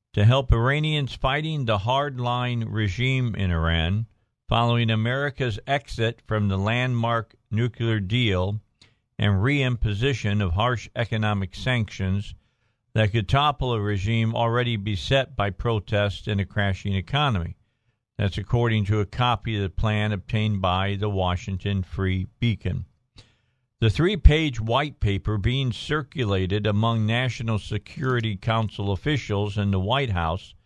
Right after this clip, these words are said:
offers a strategy by which the Trump administration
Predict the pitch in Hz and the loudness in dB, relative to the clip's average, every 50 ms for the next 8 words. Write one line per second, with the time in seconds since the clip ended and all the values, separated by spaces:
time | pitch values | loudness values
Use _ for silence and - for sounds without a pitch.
0 | _ _ _ _ _ _ _ _ _ _ - - 135 151 156 - - 180 175 170 | _ _ _ _ _ _ _ _ _ _ -2 0 0 0 0 0 -2 -2 -2 -2
1 | 135 - 135 120 - - - - 147 151 156 160 151 139 110 - - 113 110 113 | -2 0 0 0 0 0 0 -2 0 0 0 0 -2 -2 -4 -4 -4 -2 0 2
2 | 110 110 113 113 120 113 - - - - 113 104 - - - 170 170 170 151 - | 2 2 2 0 -2 -4 -4 -6 -4 -2 -2 -2 -4 -4 -4 -4 -2 -2 -2 -2
3 | 131 117 110 107 98 92 87 - - - 90 85 85 82 - 90 90 104 117 - | 0 2 4 4 4 2 0 0 -2 -2 -2 -2 -2 -2 -2 -2 -2 -2 -2 -4